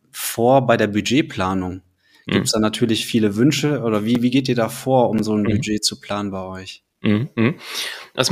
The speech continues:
Speaker 2: was wichtig ist, äh, dass wir erstmal alles natürlich datengetrieben machen, ja. Ähm, ein sehr essentieller Part und, äh, eines meiner Prinzipien, die ich schon seit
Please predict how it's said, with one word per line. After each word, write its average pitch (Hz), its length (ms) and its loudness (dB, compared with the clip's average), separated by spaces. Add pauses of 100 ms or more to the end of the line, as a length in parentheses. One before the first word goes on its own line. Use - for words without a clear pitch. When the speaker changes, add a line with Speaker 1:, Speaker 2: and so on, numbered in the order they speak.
(120)
Speaker 2:
was - 160 -2
wichtig - 360 0
ist, 147 360 4
äh, 117 320 6
dass - 220 2
wir 110 100 2
erstmal 113 280 0
alles - 440 0
natürlich 107 380 0
datengetrieben 101 760 -2
machen, - 460 -6
ja. 113 200 0 (440)
Ähm, 107 280 2
ein 110 240 4
sehr 110 280 6
essentieller 120 720 4
Part 107 400 2
und, 104 280 -2
äh, - 120 0
eines 101 840 2
meiner 107 180 2
Prinzipien, 113 760 0
die 104 120 0
ich 110 120 -2
schon 104 180 0
seit 101 280 2